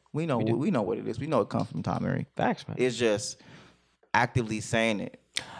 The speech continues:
Speaker 2: Actively saying it, feeling it, then living it, manifesting it.
Speaker 1: Boom.
Speaker 2: And that's where w-, I think we've sta-,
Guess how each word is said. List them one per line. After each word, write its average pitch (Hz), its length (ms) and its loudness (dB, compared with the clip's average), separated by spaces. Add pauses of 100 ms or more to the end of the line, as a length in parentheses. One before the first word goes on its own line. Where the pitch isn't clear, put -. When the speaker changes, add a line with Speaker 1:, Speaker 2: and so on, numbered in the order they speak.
(640)
Speaker 2:
Actively 127 340 2
saying 92 300 2
it, - 180 -4 (380)
feeling 98 300 2
it, - 200 -2 (580)
then 90 180 2
living 85 260 0
it, - 100 -10
manifesting - 560 -4
it. - 140 -6
Speaker 1:
Boom. 98 240 2
Speaker 2:
And 110 100 2
that's 110 200 4
where 101 160 2
w-, - 200 -4 (320)
I 101 80 2
think - 420 -2 (120)
we've 107 180 4
sta-, - 320 2